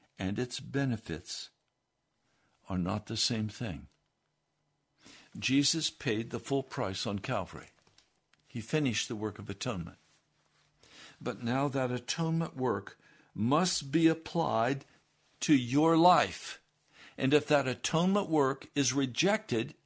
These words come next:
if you choose to continue walking in rebellion against God, you cannot be transferred into his kingdom,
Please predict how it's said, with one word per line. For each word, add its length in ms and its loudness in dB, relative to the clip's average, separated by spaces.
if 220 -2
you 220 0
choose 640 6
to 120 0
continue 600 4
walking 520 2
in 140 4
rebellion 680 4
against 540 0
God, 500 0
you 140 -6
cannot 420 0
be 120 -6
transferred 800 -4
into 240 -2
his 240 -4
kingdom, 500 -6